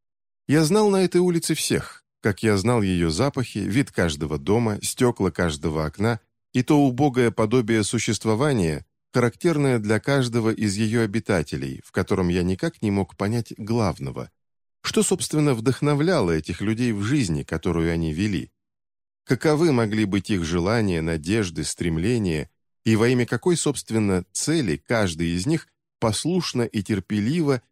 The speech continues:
делал всё одно и то же каждый день? Что могло в этом быть, кроме тёмного биологического закона, которому они все повиновались,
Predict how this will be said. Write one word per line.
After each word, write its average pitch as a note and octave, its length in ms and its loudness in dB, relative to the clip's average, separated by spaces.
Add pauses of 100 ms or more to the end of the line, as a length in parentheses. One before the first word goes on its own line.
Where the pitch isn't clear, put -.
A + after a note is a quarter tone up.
(180)
делал C3+ 460 2
всё B2+ 280 0
одно A2+ 340 2
и A2 120 2
то D3 260 0
же B2+ 180 -2
каждый G#2 440 -2
день? F2 340 -4 (760)
Что - 300 0
могло B2 440 2
в E2 60 0
этом G2 320 0
быть, F#2+ 300 -4 (120)
кроме F2+ 300 2
тёмного F2 520 0
биологического F2 840 -2
закона, E2 500 -2 (300)
которому G#2 460 2
они F#2 180 2
все G2+ 220 -2
повиновались, F2+ 840 -2